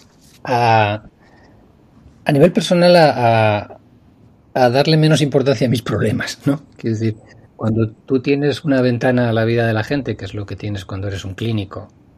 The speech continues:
en general, un médico, cuando eres un psiquiatra también, pues la vida, la gente te cuenta su vida, sus problemas y tienes, te deja entrar en su vida, tienes una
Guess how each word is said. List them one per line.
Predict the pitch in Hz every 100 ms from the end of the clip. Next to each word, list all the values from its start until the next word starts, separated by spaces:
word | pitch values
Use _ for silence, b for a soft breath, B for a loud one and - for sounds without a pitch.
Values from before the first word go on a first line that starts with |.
| _ -
en |
general, | - 92 95 104 92
un |
médico, | 110 113 107 - 95 92 92 - -
cuando | - - 98
eres | 98
un |
psiquiatra | 92 98 101 101
también, | 95 110 127
pues |
la | 92
vida, | 101 101 - _ _
la | - 98
gente | - 104 104
te | 104
cuenta | 101 98 101
su | 98
vida, | 123 123 120 113
sus | 117 107
problemas | - 101 110 110 95
y |
tienes, | - 104 - - - - _ -
te |
deja | 107 - 127
entrar | 110 107
en | 104
su | -
vida, | 107 117
tienes | 107 104 101
una | 104 98